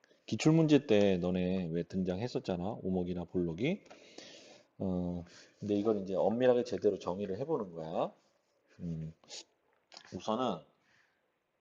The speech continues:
아래로 볼록이다 혹은 위로 볼-, 오목하다 이런 용어는 있어도 그냥 혼자서 볼록 오목이다 라는 용어는 안 써. 그러니까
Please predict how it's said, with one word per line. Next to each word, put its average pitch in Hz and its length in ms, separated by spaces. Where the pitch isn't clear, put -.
아래로 139 500
볼록이다 107 840
혹은 160 380
위로 107 360
볼-, 143 300
오목하다 110 840
이런 131 260
용어는 120 300
있어도 117 580
그냥 123 220
혼자서 165 640
볼록 120 320
오목이다 104 500
라는 95 260
용어는 92 280
안 82 140
써. 76 320
그러니까 82 360